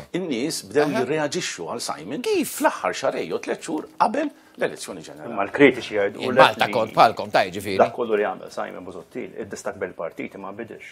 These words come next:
Speaker 1: Iva, ba-,
Speaker 2: Ah.
Speaker 1: baqa' r-riżultat jitkellem waħdu,
Speaker 2: Ah,
Speaker 1: però
Speaker 2: e tara?
Speaker 1: ma tistax twaħħal dak ir-riżultat
Speaker 2: Aha.
Speaker 1: esklużivament fuq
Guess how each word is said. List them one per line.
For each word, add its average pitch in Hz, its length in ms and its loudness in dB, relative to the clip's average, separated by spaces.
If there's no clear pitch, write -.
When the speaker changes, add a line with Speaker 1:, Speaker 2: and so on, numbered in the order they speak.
Speaker 1:
Iva, - 240 -6
ba-, 107 200 -2
Speaker 2:
Ah. 92 160 -2
Speaker 1:
baqa' 80 240 -4
r-riżultat 87 560 -2
jitkellem 95 360 -6
waħdu, 117 280 2
Speaker 2:
Ah, 131 140 8
Speaker 1:
però 127 280 4
Speaker 2:
e 107 80 0
tara? 131 340 8
Speaker 1:
ma - 60 2
tistax 139 680 0
twaħħal 90 560 0
dak 110 220 2
ir-riżultat 113 720 -4
Speaker 2:
Aha. 170 140 -4
Speaker 1:
esklużivament 139 800 -6
fuq 175 340 0